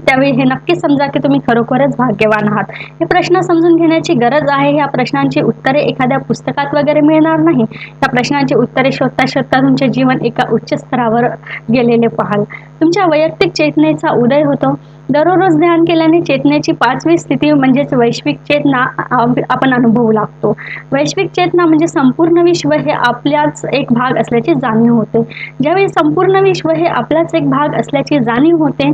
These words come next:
त्यामुळे तुम्ही आणि विश्व हे प्रेमाच्या धाग्याची, अ, धाग्यात, अ, अगदी घट्ट बांधले जातात आणि ह्याच प्रेमामुळे तुम्हाला जीवनातील अशांती,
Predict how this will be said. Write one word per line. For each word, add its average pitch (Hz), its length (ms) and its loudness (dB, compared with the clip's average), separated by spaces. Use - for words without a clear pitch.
त्यामुळे 285 320 2
तुम्ही 285 340 0
आणि 269 300 0
विश्व 285 320 0
हे 285 140 0
प्रेमाच्या 262 480 0
धाग्याची, 247 560 0
अ, 247 280 2
धाग्यात, 262 400 0
अ, 247 300 0
अगदी 269 180 2
घट्ट 302 360 0
बांधले 247 340 2
जातात 233 300 0
आणि 262 260 2
ह्याच 285 300 -2
प्रेमामुळे 320 480 4
तुम्हाला 302 320 2
जीवनातील 269 480 0
अशांती, 240 720 0